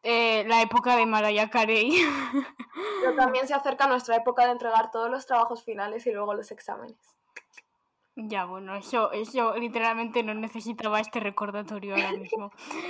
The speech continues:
Speaker 2: No.
Speaker 1: Pero bueno, em,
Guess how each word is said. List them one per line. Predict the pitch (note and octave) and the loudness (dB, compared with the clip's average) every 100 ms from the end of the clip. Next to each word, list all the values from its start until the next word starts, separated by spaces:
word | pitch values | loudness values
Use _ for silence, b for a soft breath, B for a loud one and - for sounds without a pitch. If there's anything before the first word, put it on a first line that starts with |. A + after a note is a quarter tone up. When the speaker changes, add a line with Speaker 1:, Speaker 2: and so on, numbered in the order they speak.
| F4 E4 | -10 -2
Speaker 2:
No. | A3 | -2
Speaker 1:
Pero | A#3+ A3+ G3+ | 0 0 -2
bueno, | G3 F#3 - | -4 -6 -6
em, | A3+ B3+ A#3+ A3+ A3 G#3+ G#3 G3+ G3 G3 F#3+ F#3+ F#3+ F#3 F#3 F#3 F#3+ | 0 2 4 2 0 -2 -4 -6 -10 -10 -12 -12 -12 -14 -16 -18 -20